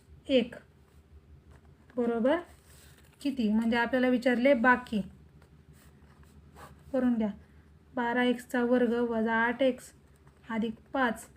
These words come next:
भागिले दोन एक्स वजा एक.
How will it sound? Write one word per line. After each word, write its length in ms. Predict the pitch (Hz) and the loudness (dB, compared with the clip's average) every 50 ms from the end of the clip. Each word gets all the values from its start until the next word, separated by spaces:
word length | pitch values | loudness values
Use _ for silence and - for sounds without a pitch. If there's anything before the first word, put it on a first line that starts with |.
| - - - - - - - - - - - - - - _ - - - - - - - - - - - | -20 -20 -20 -20 -20 -20 -20 -20 -20 -20 -20 -20 -20 -20 _ -20 -20 -20 -20 -20 -20 -20 -20 -18 -10 -6
भागिले 420 | 226 220 208 220 226 220 247 262 | -4 -2 -2 0 0 0 0 0
दोन 300 | 220 254 233 226 226 226 | 0 0 0 0 0 0
एक्स 200 | 247 247 247 - - | -2 -2 -4 -8 -8
वजा 280 | 247 226 208 226 262 320 359 - - - _ _ - - _ _ - _ | -6 -6 -4 -4 -4 -6 -6 -12 -18 -20 _ _ -20 -20 _ _ -10 _
एक. 220 | 277 240 220 - | -4 -4 -4 -4